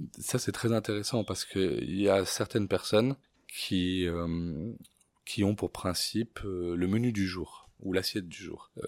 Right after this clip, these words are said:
ce qui sous-entend que tous les jours, vous êtes capable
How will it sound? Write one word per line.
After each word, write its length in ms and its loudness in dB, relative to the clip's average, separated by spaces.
ce 120 -8
qui 100 -2
sous-entend 560 0
que 720 -2
tous 100 -4
les 120 2
jours, 280 0
vous 200 -6
êtes 200 -8
capable 600 -2